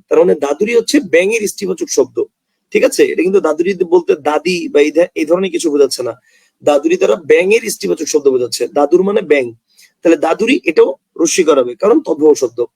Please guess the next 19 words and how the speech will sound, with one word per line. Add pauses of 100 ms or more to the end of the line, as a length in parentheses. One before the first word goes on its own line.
(460)
যেমন
দেখেন,
গাভী
তদ্ভব
শব্দ,
এই
জন্য
রস্বীকার
বসবে।
রানী
তদ্ভব
শব্দ,
এবং
এই
জন্য
দন্তন্য (480)
এবং
রস্বীকার
বসবে,